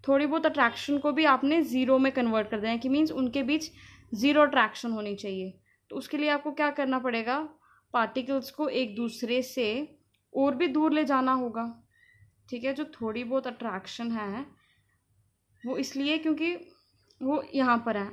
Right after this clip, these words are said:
अब आपको इसके बीच जो है attraction को बिल्कुल zero कर देना है, तो आपको इन particles को और दूर ले जाना होगा एक दूसरे से। So जब हमें particles को एक दूसरे से और दूर ले जाना है, ठीक है,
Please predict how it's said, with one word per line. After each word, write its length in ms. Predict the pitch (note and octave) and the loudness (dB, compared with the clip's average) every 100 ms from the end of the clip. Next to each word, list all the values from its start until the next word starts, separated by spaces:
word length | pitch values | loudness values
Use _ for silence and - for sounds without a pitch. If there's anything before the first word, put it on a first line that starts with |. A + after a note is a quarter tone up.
| - | -2
अब 120 | C4 | 0
आपको 240 | C4+ D4+ | 0 0
इसके 280 | D#4 - D#4 | -4 -2 -4
बीच 220 | B3+ C#4 | -2 -4
जो 140 | A#3+ D4 | -2 0
है 180 | C#4+ | 0
attraction 420 | C#4 C#4 A3+ C#4 C#4 | 0 0 0 -2 -2
को 120 | D#4+ | -2
बिल्कुल 320 | C4 B3+ D4 | -2 0 0
zero 220 | A#3+ A3 | 2 0
कर 120 | G#3+ | -2
देना 240 | G3+ G3 G3 | -2 -2 -2
है, 100 | G3 - - - - - | -6 -12 -18 -20 -12 -4
तो 80 | |
आपको 400 | B3+ A#3+ A#3 D4+ | 2 2 2 0
इन 140 | C#4+ C#4 | 0 2
particles 600 | C4 A#3+ B3+ B3 B3+ A#3+ | 2 2 0 0 0 -2
को 200 | - B3+ D4+ F4 - _ _ - | -2 0 0 -4 -14 _ _ 0
और 220 | C4+ C#4+ | 2 2
दूर 220 | C#4+ E4 | 2 4
ले 140 | D#4 | 4
जाना 300 | D#4 C4 C4 | 4 4 4
होगा 380 | C4 B3+ A#3 A#3 A#3 _ _ - | 2 2 0 -2 -6 _ _ -6
एक 200 | A#3+ G#3 | -6 -4
दूसरे 340 | A3+ A3+ G#3+ | -6 -4 -6
से। 220 | G#3 G#3+ G#3 _ - _ - | -6 -8 -12 _ -20 _ -12
So 100 | B3+ | -2
जब 140 | D4+ | 2
हमें 200 | D4 D4+ | 2 2
particles 540 | D4 A#3 B3 C4+ D4 C#4 | 2 0 -2 -2 -2 -2
को 100 | D4+ | -2
एक 180 | B3 | -2
दूसरे 380 | A#3+ A#3+ A3+ C4 | -4 -6 -6 -6
से 160 | C4+ D4+ | -4 -6
और 440 | - - D4 E4 | -4 -2 2 2
दूर 240 | B3+ C#4+ B3+ | 2 0 0
ले 140 | A#3 | -2
जाना 360 | A3 G#3 G3 G3 | 0 -2 0 -2
है, 260 | G3 A#3+ D#4 - _ _ - | -2 -4 -6 -10 _ _ -10
ठीक 180 | A#3 | -6
है, 140 | A3+ | -4